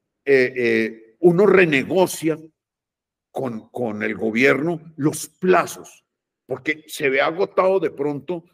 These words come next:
digamos, la región para pagar, y entonces hay que ampliar el plazo. Es una negociación con el Estado.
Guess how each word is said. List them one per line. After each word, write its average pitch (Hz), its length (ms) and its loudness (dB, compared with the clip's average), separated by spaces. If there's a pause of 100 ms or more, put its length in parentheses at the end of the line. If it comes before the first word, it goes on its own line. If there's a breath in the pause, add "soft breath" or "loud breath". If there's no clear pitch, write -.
(140)
digamos, 131 600 -6 (100)
la 117 220 -6
región 143 580 -4 (220)
para 139 260 2
pagar, 113 500 -2 (220)
y 110 120 -8
entonces 117 500 -4 (420)
hay 104 180 -4
que 143 420 4 (680)
ampliar 160 600 2
el 127 200 0
plazo. 147 360 0 (160)
Es - 160 -20
una 147 180 -4
negociación 113 680 -4
con 123 220 -4
el 92 120 -6
Estado. - 380 -14